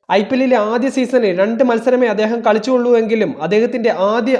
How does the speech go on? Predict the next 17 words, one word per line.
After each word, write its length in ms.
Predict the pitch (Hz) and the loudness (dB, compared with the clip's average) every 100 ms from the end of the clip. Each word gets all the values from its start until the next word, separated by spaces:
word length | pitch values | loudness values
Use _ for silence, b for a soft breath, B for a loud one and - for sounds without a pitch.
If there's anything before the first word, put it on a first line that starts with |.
| 196 | 0
ഐ 80 | 202 | -2
പി 160 | 226 | -2
എൽ 60 | 240 | -4
വിക്കറ്റ് 460 | 233 240 220 160 | -2 -2 0 0
സാക്ഷാൽ 400 | 139 196 196 233 | 0 -2 0 -2
വിരാട് 340 | 202 226 240 240 | -2 0 0 2
കോഹ്ലിയുടേതായിരുന്നു. 920 | 247 247 233 208 170 180 190 190 - | 2 4 2 2 0 0 -2 -4 -4
അന്ന് 220 | 165 220 247 | -2 2 2
മുംബൈ 280 | 240 226 | 2 2
ഇന്ത്യൻസ് 380 | 254 247 262 - | 0 0 -2 -2
ടീമിലുള്ള 480 | 254 247 247 247 247 | -2 2 2 2 2
പലർക്കും 520 | 214 233 233 240 147 | 2 2 0 -2 -2
ഇദ്ദേഹത്തിന്റെ 420 | 170 220 240 240 214 | 0 2 2 0 -2
ബോളിംഗ് 360 | 196 214 240 | 0 0 -2
ആക്ഷൻ 280 | 233 233 247 | -2 -4 -4
കണ്ടിട്ട് 400 | 226 226 220 202 | -4 -4 -2 0
കൗതുകകരമായി 880 | 185 196 208 226 240 240 240 233 | 2 2 2 2 2 2 0 0